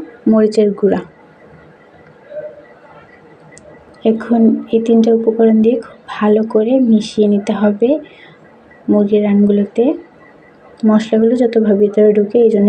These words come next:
একটু সময় নিয়ে নিয়ে আস্তে আস্তে করে মাখিয়ে নিতে হবে। দেখুন, আমি খুব ভালো করে মেখে নিচ্ছি। এটা আমার ম্যারিনেট করা প্রায় হয়ে গেছে।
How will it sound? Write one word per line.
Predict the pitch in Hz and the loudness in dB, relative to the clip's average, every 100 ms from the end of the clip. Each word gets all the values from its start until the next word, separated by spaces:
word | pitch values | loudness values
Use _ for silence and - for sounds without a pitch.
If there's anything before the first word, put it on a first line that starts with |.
| 208 | 0
একটু | 220 | -2
সময় | 220 208 202 214 | -2 -2 -2 -2
নিয়ে | 214 214 214 | 0 0 2
নিয়ে | 214 220 339 - - - - - | 0 2 0 -2 -16 -20 -20 -14
আস্তে | 220 - - 220 | -14 -8 -4 -2
আস্তে | 208 - | -4 -6
করে | 226 233 269 339 - - - | -2 0 0 -2 -12 -20 -2
মাখিয়ে | 214 208 - 214 | 0 0 0 -2
নিতে | 202 - | 0 -2
হবে। | 180 185 - 180 - - - - - - - - - - - - - - _ - - - - - - - - - | -6 -6 -8 -16 -18 -20 -20 -20 -20 -20 -20 -20 -20 -20 -20 -20 -20 -20 _ -20 -20 -20 -20 -20 -20 -20 -20 -8
দেখুন, | 214 202 220 | -6 0 0
আমি | 208 | 0
খুব | 220 208 | 0 0
ভালো | 208 202 | 0 0
করে | 208 214 | 2 2
মেখে | 208 202 | 0 0
নিচ্ছি। | 202 202 - - 330 - - _ - - - - | -2 -2 -4 -6 -6 -8 -18 _ -20 -20 -16 -10
এটা | 220 226 | -4 -2
আমার | 214 208 208 208 - - | 0 0 0 -2 -4 -2
ম্যারিনেট | 214 208 214 202 | 2 2 0 0
করা | 214 214 | -2 -2
প্রায় | 214 208 | -2 -4
হয়ে | 202 202 196 | 0 2 2
গেছে। | 202 - | 2 0